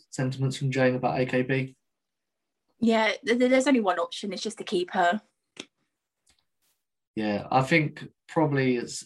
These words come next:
Speaker 1: another season with A K B as number one. Uh, you're looking to bring our next player, Sakira Musovic, in. Now, she received two hundred thirty-six votes. Eighty-three percent said keep, uh, five percent said sell,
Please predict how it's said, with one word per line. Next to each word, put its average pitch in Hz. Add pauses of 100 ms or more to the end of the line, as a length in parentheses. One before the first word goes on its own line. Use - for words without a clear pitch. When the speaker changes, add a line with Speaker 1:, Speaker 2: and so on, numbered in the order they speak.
Speaker 1:
another 120
season 117
with 113
A 107
K 107
B 104
as 104
number 104
one. 101 (220)
Uh, 98
you're 104
looking 107
to 101
bring 104 (920)
our 104
next 135
player, 110 (120)
Sakira -
Musovic, 120
in. 98 (120)
Now, 110
she 135
received 117 (520)
two 139
hundred 127
thirty-six 120
votes. - (180)
Eighty-three 135
percent 127
said -
keep, 113 (640)
uh, 110
five 139
percent 127
said -
sell, 107